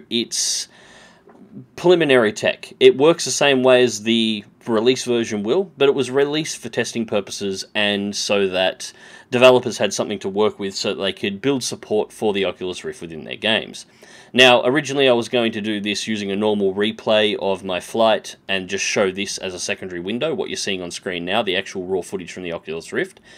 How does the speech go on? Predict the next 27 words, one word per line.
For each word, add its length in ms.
I've 120
been 140
requested 500
not 200
to 80
do 220
that. 240
The 160
reason 480
is 540
there 240
is 320
something 440
that 100
you 120
guys 300
can 140
do 200
without 360
getting 200
an 60
Oculus 460
Rift 240
to 80
view 280
this 200
video 480